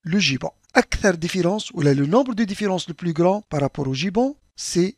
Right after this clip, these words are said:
le manchot. On fait le lien par un triangle équilatéral ou isocèle. Par la suite,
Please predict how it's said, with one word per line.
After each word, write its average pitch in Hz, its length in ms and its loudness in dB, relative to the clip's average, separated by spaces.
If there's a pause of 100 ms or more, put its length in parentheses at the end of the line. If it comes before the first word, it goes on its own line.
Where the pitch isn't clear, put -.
le 135 160 -6
manchot. 175 500 -2 (880)
On 160 240 2
fait 156 420 2
le 143 160 0
lien 170 300 2
par 170 300 -2
un 170 140 4
triangle 151 540 0 (140)
équilatéral 139 760 0
ou 123 80 -6 (280)
isocèle. 147 480 0 (220)
Par 202 120 8
la 180 120 10
suite, - 480 -2